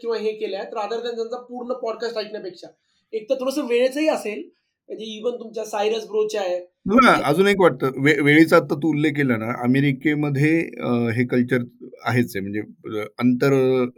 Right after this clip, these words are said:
Speaker 2: जास्त आहेत तिथं, त्याच्यामुळे तुम्हाला प्रवासात वेळ मिळतो जास्त आणि विशेषतः तिथे गाडीमध्ये तुम्ही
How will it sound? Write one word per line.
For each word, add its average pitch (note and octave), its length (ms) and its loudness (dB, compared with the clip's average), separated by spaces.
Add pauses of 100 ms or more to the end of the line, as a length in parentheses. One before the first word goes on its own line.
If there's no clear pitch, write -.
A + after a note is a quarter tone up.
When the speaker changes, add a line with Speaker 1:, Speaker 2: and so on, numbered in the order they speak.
(160)
Speaker 2:
जास्त B2+ 280 -2
आहेत B2 160 4
तिथं, A#2+ 480 -4 (180)
त्याच्यामुळे A2+ 520 -4 (100)
तुम्हाला A#2+ 500 -4
प्रवासात B2 480 0
वेळ C3 240 6
मिळतो B2 340 4
जास्त G#2 320 -4 (440)
आणि A#2+ 180 2
विशेषतः B2+ 440 2
तिथे C3+ 300 -4 (340)
गाडीमध्ये B2+ 440 2
तुम्ही C3 440 -2